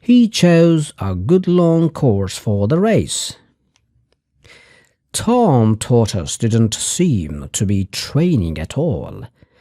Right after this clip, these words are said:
Perhaps he thought there was no point.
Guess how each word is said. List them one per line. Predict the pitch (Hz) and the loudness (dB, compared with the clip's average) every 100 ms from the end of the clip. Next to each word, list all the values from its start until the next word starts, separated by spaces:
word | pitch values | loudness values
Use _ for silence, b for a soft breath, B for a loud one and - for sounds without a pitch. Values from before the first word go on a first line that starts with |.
| b | b
Perhaps | - 120 180 202 - - | -4 0 0 -2 -6 0
he | 117 147 | 2 2
thought | - 131 123 - - | 0 -2 -2 -4 -6
there | 107 110 | -2 0
was | 98 92 - 92 | -2 -6 -8 -6
no | 101 120 185 208 | 0 2 2 -2
point. | - - 90 110 - | -2 -2 -2 -4 -14